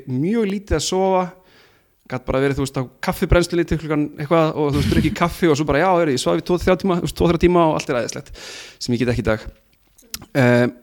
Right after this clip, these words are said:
og svo inn á milli komu tímabil þar sem ég bara gat ekkert, skilurðu, bara skrópaði tíma og lá í kösu og svaf. Eh, og ég fattaði náttúrulega ekkert þá, en ég get svona séð það þegar ég horfi til baka, að, þú veist, að þarna eru komin merki um það að ég annars vegar var að upplifa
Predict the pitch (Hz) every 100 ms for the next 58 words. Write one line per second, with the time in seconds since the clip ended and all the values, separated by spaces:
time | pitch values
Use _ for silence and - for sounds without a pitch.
0 | - - 180 175 180 170 170 156 156 151
1 | 147 127 127 123 127 123 117 104 117 117
2 | - - - - - - - - - -
3 | 131 - - - 123 123 120 120 120 113
4 | 120 120 123 117 131 120 131 120 151 180
5 | - - _ - - _ _ _ _ _
6 | _ _ 143 135 131 131 _ 160 147 -
7 | 185 - 156 139 - 196 - - - -
8 | 98 - - - - - 127 131 143 165
9 | 151 - 190 165 143 139 - _ _ -
10 | 107 120 - - 160 151 - - 170 143
11 | - 131 - - - - 123 117 127 156
12 | - 160 151 156 - 165 147 165 - -
13 | 143 131 127 123 127 151 170 - 139 135
14 | 135 135 135 127